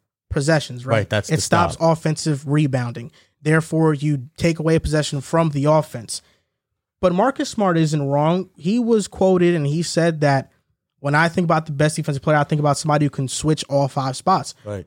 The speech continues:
Speaker 1: Rudy Gobert can't switch all five spots, and I'm not knocking Rudy. He's one of the best interior defenders of this generation. But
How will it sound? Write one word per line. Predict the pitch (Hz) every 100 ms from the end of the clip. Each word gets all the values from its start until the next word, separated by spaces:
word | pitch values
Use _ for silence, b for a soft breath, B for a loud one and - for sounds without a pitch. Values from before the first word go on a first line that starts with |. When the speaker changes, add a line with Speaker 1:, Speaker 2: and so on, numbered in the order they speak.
| _
Speaker 1:
Rudy | 151 220
Gobert | 262 247 160 160 160
can't | - 151
switch | - - 175 156 -
all | 156 156
five | - 151 139
spots, | - 175 160
and | 151
I'm | 165
not | 220 202
knocking | 165 175 170 147
Rudy. | 165 135
He's | 151 160
one | 170
of | 165
the | 139
best | 143 151 - b b -
interior | 156 - - 180 185
defenders | 160 147 160 160 151
of | 143
this | 139 147
generation. | - 139 135 160 151 135 107 b b -
But | 165